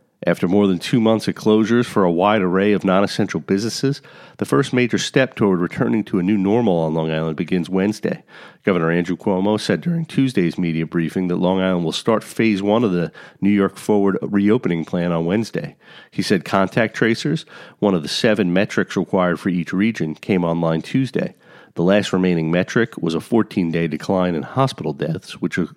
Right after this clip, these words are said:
Long Island was on target to reach. Many upstate regions are already a week into phase one, which allows for manufacturing, construction, curbside or in-store pickup for retail, wholesale trade, and agriculture.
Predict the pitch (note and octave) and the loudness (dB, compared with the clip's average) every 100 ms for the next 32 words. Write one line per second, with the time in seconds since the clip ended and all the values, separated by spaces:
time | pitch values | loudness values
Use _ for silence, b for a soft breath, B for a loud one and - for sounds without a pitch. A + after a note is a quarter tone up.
0 | - F#2 F2 E2+ E2+ G#2+ E2+ D#2+ D#2+ E2+ | -10 -6 0 0 2 2 0 -2 -2 -2
1 | D#2 - G#2+ D#2 D#2 - E2 F#2+ - - | -2 0 0 -2 -8 -4 0 -2 -4 -14
2 | B B B B - G#2 G2+ G#2+ - A#2 | B B B B 2 4 4 2 2 2
3 | G#2+ A#2 A2+ G#2 F#2 G2 G2+ G#2 F#2 F2 | 4 2 2 2 4 4 4 4 2 2
4 | G#2 - A#2+ C3 F#2+ F2+ D#2+ D2+ E2+ D#2 | 0 0 0 2 0 0 0 0 -2 -2
5 | - B B B F#2+ F2+ E2 E2 D#2 E2+ | -4 B B B -2 0 2 0 0 -2
6 | E2 D#2+ D2 - F2+ - B2 A2+ A2+ - | 0 0 0 0 0 0 0 2 0 -4
7 | - - G2+ - B2 A#2 - - G#2+ - | -6 -2 -2 0 -2 -2 -4 0 0 2
8 | A#2 A2 F2+ F#2+ F#2+ - F2+ D#2+ - - | 2 2 2 2 0 0 -2 -2 -4 -4
9 | B2 - E2 E2 G2 - B2+ C3 B B | -4 -2 -4 -2 -2 0 0 -2 B B
10 | B - G#2+ G#2+ - A#2 A#2 - C3+ C3 | B 0 2 2 2 0 0 -2 0 0
11 | A#2+ F2 F#2+ G#2 F#2+ - F#2 - G2+ | 0 0 0 0 -4 -6 -8 -10 -12